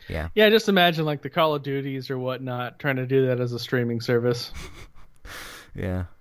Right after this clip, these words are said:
Speaker 1: yeah. I go to plant the bomb and then, I don't know. Yeah, it doesn't work. So, anyway, what else do you want to talk about today?
Speaker 2: Uh, well, the last thing that I have is we're gonna stay on Amazon. Uh, they've done a teaser announcement for Prime Day.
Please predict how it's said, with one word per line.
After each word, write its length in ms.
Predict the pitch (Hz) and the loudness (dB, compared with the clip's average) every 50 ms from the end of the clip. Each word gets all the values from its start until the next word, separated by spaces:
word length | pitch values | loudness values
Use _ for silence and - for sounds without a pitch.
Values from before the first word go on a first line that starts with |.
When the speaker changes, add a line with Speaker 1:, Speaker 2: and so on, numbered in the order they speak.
| - | -8
Speaker 1:
yeah. 220 | - 92 90 90 90 - - | -6 -4 -4 -4 -6 -10 -12
I 80 | - - | -12 -6
go 140 | - 107 104 | -2 -2 -2
to 80 | 98 | -2
plant 260 | - - 104 101 92 | -2 -2 0 0 0
the 80 | 69 90 | -2 -2
bomb 300 | - 90 90 87 90 90 | -2 0 0 0 0 -2
and 120 | 85 85 | -4 -4
then, 280 | 85 82 85 85 85 85 - _ _ _ _ - - | -4 -4 -6 -6 -10 -12 -14 _ _ _ _ -12 -8
I 60 | - | -6
don't 160 | 78 80 - - | -6 -6 -6 -6
know. 160 | 67 65 - - - _ - - | -8 -8 -10 -12 -16 _ -18 -14
Yeah, 140 | - 85 80 | -12 -10 -10
it 200 | 80 - - - | -12 -14 -14 -10
doesn't 200 | 92 90 87 85 | -8 -8 -6 -4
work. 260 | 85 85 82 - - - - - - - | -4 -6 -6 -6 -10 -16 -20 -20 -20 -14
So, 240 | - - 87 82 82 - - _ _ - - - - - - - - - - - - - - - | -8 -8 -6 -6 -8 -10 -16 _ _ -12 -12 -12 -12 -14 -16 -18 -18 -20 -20 -20 -20 -16 -10 -4
anyway, 300 | - 151 156 139 110 104 | 0 2 2 2 2 0
what 140 | - 117 120 | 0 0 0
else 140 | 117 113 - | 0 0 -2
do 80 | - | -2
you 20 | 117 | -4
want 80 | 110 | -2
to 40 | 110 | -4
talk 80 | 113 - | -2 -2
about 200 | 110 107 - - | -2 -4 -4 -2
today? 220 | - 113 113 110 - - - - - - - _ _ _ _ _ _ _ _ - | -4 -4 -4 -4 -6 -10 -12 -14 -18 -20 -20 _ _ _ _ _ _ _ _ 2
Speaker 2:
Uh, 180 | - 202 196 196 | 6 8 10 10
well, 140 | 202 208 208 | 10 10 10
the 60 | 202 | 8
last 260 | 214 233 254 240 - | 8 8 6 6 4
thing 200 | - 226 214 196 | 2 2 4 4
that 100 | 185 170 | 4 4
I 20 | 165 | 4
have 380 | 165 170 151 156 175 190 190 | 6 4 4 4 4 4 4
is 200 | 185 151 147 147 | 2 2 0 0
we're 180 | 143 143 151 143 | 0 -2 -2 0
gonna 180 | 147 156 151 135 | 0 0 -2 -2
stay 280 | - - 160 156 156 | -2 0 2 2 2
on 220 | 143 139 139 135 - | 2 2 0 -2 -2
Amazon. 800 | 139 143 156 196 202 165 143 - 131 117 123 147 202 220 196 - - - | -2 -2 0 0 0 -2 -2 -2 -2 -2 -2 -2 -2 -4 -6 -8 -10 -4
Uh, 180 | - 160 139 139 | 0 2 4 6
they've 240 | 135 151 156 156 151 | 8 8 8 8 8
done 320 | 143 156 151 151 151 151 | 6 6 6 6 4 2
a 160 | 147 151 143 | 0 -2 -2
teaser 560 | - - - - 202 220 214 180 180 175 160 151 | -4 -4 -4 -2 0 2 2 4 4 4 4 4
announcement 840 | 147 139 139 135 127 127 123 120 - - 143 143 156 160 - - | 4 4 2 2 2 2 0 -2 -2 0 2 2 2 0 -4 -8
for 300 | - - 151 135 131 120 | -4 0 2 4 4 2
Prime 540 | 120 - - - 160 160 160 160 160 160 139 | 0 0 2 4 6 6 6 6 6 4 4
Day. 420 | 135 120 113 110 120 180 214 - | 2 2 2 2 2 0 -2 -4